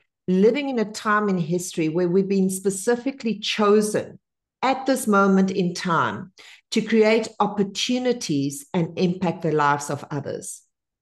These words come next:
And I see this as a tremendous gift and honor, and I really hope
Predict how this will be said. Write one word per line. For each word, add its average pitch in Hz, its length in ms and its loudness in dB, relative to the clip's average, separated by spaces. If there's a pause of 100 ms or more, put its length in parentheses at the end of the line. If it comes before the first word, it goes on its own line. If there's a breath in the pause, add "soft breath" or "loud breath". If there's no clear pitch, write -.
(260)
And 220 200 2
I 247 180 0
see 254 240 -2
this 240 200 0
as 202 140 0
a 190 60 2
tremendous 202 720 2
gift 175 320 0
and 156 160 -2
honor, 156 420 2
and 175 160 0
I 170 320 0
really 214 420 2
hope 160 500 2